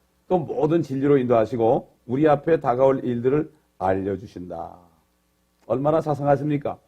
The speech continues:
위로자 성령입니다. 보혜사로 되어 있죠, 개혁에는. 보혜사, 은혜를 갚는 분이다 이렇게 되어 있는데, 아, 위로자입니다. 컴포터예요.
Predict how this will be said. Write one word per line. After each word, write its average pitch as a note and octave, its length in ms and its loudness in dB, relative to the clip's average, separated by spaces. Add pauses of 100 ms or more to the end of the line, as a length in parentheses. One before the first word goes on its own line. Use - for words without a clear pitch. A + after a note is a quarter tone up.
(280)
위로자 C3+ 400 4
성령입니다. A2 600 -2
보혜사로 B2+ 500 4
되어 B2+ 120 4
있죠, C3 160 -2
개혁에는. A#2 540 0 (680)
보혜사, A2 400 0
은혜를 B2 300 4
갚는 A2+ 360 -4
분이다 A#2+ 220 -2
이렇게 G#2+ 160 -4
되어 G2+ 100 -4
있는데, G#2 480 -2 (400)
아, F2 140 -6 (120)
위로자입니다. A2+ 640 2
컴포터예요. G#2+ 1000 -2